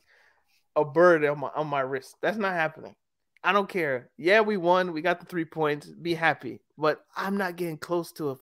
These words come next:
eagle. The bird was damn near as big as Sarri. It didn't even put his wings out. If it puts his wings, wha-, do you know what?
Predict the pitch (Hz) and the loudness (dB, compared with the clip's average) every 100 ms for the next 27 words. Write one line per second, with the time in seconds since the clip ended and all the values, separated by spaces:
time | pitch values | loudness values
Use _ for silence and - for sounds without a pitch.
0 | _ _ _ 214 247 208 269 - _ _ | _ _ _ -8 -2 0 -2 -4 _ _
1 | _ _ _ 190 208 175 302 320 277 180 | _ _ _ 6 6 10 8 10 6 6
2 | 262 262 220 180 233 196 - 196 139 - | 6 8 6 4 0 0 0 -2 -2 -4
3 | - - 214 269 277 233 214 247 156 151 | -18 -4 0 2 2 2 2 2 2 2
4 | 196 147 123 123 - 233 - - 214 180 | 0 0 0 0 -2 -4 -6 -6 -4 -2
5 | 220 - - - - - - _ _ _ | -4 -6 -16 -16 -16 -20 -20 _ _ _
6 | 277 285 320 | 0 0 0